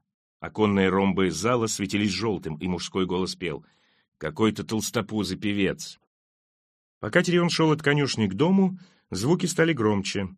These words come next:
Он никогда особенно не любил певцов, а этот, хоть и невидимый, нравился ему еще меньше всех остальных. Когда Тирион толкнул дверь, мужчина умолк. «Милорд Десница», пробормотал он, преклонив колени, лысеющий и пузатый.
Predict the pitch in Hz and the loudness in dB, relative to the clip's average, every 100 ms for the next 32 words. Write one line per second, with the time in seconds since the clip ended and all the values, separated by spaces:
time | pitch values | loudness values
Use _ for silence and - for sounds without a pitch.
0 | _ _ _ 113 123 120 131 120 113 95 | _ _ _ 0 2 4 2 4 2 2
1 | 101 95 92 92 98 101 92 85 101 - | 0 2 2 4 2 2 0 -2 -6 -2
2 | 170 135 - _ _ _ - 90 147 120 | 0 0 -2 _ _ _ 0 4 4 2
3 | - 101 107 107 110 110 156 98 82 78 | -2 -2 2 4 4 2 0 0 0 -2
4 | - _ _ - 127 143 135 - 127 131 | -6 _ _ 0 2 4 2 0 0 0
5 | 127 - 143 107 73 - 101 92 - - | -2 0 0 0 -2 -6 -8 -8 -8 -4
6 | 107 98 76 - _ _ - 139 131 139 | -2 -4 -6 -14 _ _ -2 -2 2 0
7 | 135 139 123 120 123 123 - 113 104 131 | 2 0 2 0 0 -2 0 -2 0 0
8 | 170 160 156 - 143 135 123 87 82 - | 0 -2 -2 -4 -2 -2 -2 -2 -4 -10
9 | _ _ _ _ _ - - 80 87 82 | _ _ _ _ _ -18 -12 -8 -6 -4
10 | 85 78 82 90 - 113 139 - - - | -4 -6 -8 -6 -4 0 0 -2 -6 -8
11 | - _ _ _ _ - 95 87 87 85 | -16 _ _ _ _ -8 -4 -2 -2 -2
12 | 78 90 104 120 101 - _ 110 101 110 | -4 -4 0 -2 -2 -8 _ -4 0 2
13 | 104 95 98 120 101 82 95 - 120 110 | 0 0 -2 0 0 0 -2 -2 -2 -2
14 | 98 - 104 107 104 92 76 78 | -2 -4 -4 -4 -4 -4 -4 -14